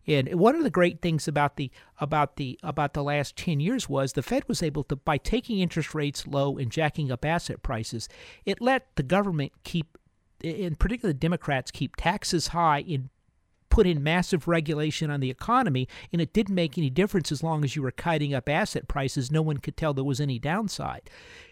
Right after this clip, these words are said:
And, and, and now we're deregulating, but the, we're pulling away the quantitative easing that put the Fed,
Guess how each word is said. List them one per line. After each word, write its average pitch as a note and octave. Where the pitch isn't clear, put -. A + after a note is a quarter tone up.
And, E3
and, F3+
and D#3+
now G3
we're D#3+
deregulating, D#3+
but D3+
the, D#3+
we're E3+
pulling A3
away E3+
the D#3+
quantitative D#3+
easing D3
that -
put D#3
the C3+
Fed, A#3